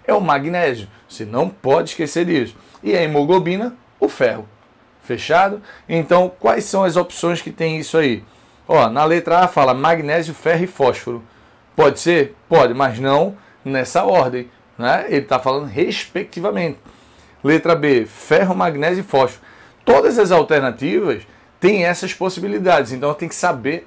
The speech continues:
a ordem apenas que a gente encontra na letra C.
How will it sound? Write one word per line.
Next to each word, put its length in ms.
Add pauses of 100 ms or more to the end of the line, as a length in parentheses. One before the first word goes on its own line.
a 180
ordem 460
apenas 460
que 80
a 80
gente 240
encontra 540 (360)
na 220
letra 540 (200)
C. 540